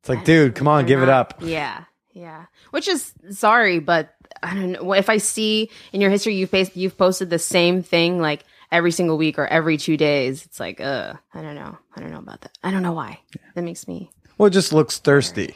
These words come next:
Speaker 2: Yes. It looks thirsty, and it looks like, why haven't you had any success so far?
Speaker 1: Yeah. It's probably a reason.
Speaker 2: Yeah. There's prob-, exactly. There's probably a reason, and that means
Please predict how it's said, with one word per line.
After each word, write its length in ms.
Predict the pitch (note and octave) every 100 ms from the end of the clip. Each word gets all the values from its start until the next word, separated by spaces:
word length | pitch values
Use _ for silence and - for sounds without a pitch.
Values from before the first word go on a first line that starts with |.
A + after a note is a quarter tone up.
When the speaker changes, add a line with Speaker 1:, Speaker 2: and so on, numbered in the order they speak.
| _
Speaker 2:
Yes. 540 | - G#3+ D#3+ - - - _ -
It 40 |
looks 260 | G3+ G3+ -
thirsty, 640 | A#3 A#3 A#3 A3+ A3+ A3
and 60 | G#3
it 60 | F#3
looks 280 | F#3 - -
like, 400 | F3 E3+ E3 _ _ _
why 240 | E3 F3+
haven't 320 | F#3+ F3 F3 E3+
you 160 | E3+
had 220 | E3 D#3+
any 180 | D#3+ D#3+
success 680 | D#3 - - D#3 - - - _ _
so 220 | - C#3+
far? 400 | - - - - _ _ _ _ _ -
Speaker 1:
Yeah. 220 | E3+ E3 - _ _ _
It's 140 | -
probably 480 | - G#2+ A2+ A2+ B2+
a 40 |
reason. 360 | C3+ D3+ G#2+ -
Speaker 2:
Yeah. 280 | F3 C3+ D#3+ -
There's 120 | E3+ -
prob-, 220 | E3+ F3
exactly. 420 | A3 G#3+ D3+ D3
There's 160 | D3+ D#3
probably 400 | F3 F3 F#3 G#3
a 40 |
reason, 520 | G3 F3 D#3 D#3+ D#3+ D#3
and 580 | D3 D3 C#3+ C#3 C#3+ - _ _ _ _
that 160 | E3 D3
means 480 | D3 C#3 C3+ -